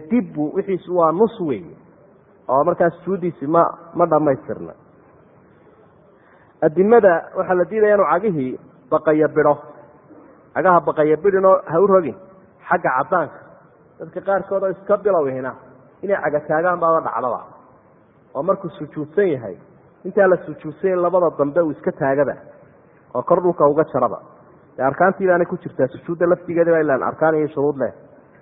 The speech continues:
Haddii qofku uu maaragtay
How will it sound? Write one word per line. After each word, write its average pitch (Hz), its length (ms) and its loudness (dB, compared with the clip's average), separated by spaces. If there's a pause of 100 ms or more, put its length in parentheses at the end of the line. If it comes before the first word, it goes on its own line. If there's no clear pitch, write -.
(1120)
Haddii 196 360 0
qofku 233 400 6
uu 175 240 6
maaragtay 185 600 4